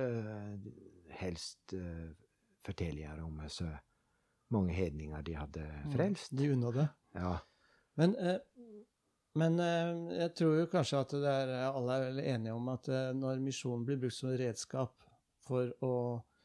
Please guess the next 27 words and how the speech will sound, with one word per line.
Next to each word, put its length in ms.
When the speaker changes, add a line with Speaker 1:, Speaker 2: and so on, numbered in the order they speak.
Speaker 2:
for 120
at 80
et 120
land 320
skal 200
vinne 500
mer 280
territorie, 840
eller 180
for 200
å, 320
eh, 340
for 280
å 220
selge 480
mer 240
varer 580
og 420
sånne 260
ting, 160
så 200
er 100
det 480
ganske 260
ekkelt. 520
Speaker 1:
Ja. 240
Speaker 2:
Ehm, 680